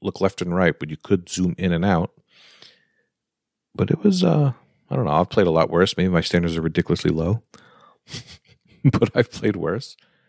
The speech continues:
But yes, the moral of the story is that you can run with the X button. <laughs> Um, if anyone has any recommendations for, for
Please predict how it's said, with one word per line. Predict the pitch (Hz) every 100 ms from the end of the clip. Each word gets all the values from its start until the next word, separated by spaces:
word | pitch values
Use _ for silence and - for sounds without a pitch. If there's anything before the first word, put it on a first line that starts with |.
| _ _ _ 95
But | 95
yes, | 139 113 -
the | 95
moral | 107 107
of |
the |
story | - 110 101
is | 95
that | 92
you | 92
can | 98 90
run | 82 76 82
with | 80
the | 76
X | -
button. | - 71 - 160 -
<laughs> | - - - _ - - 156 - 180 - - - - - _ _ - - _ _ - - - - - - - _ _ _ _ _ _ _ _ 117
Um, | 110 110 110 107 107 104 104 98 _ _ _ _ _ _ _ _ _ _ _ _ _ _ _ _ _ _ _ _ _ _ _ _ _ _ _ -
if | 82
anyone | 196 294 127
has | 120 113
any | 120
recommendations | 101 113 107 82 87 - 95
for, | - 82 76
for | - -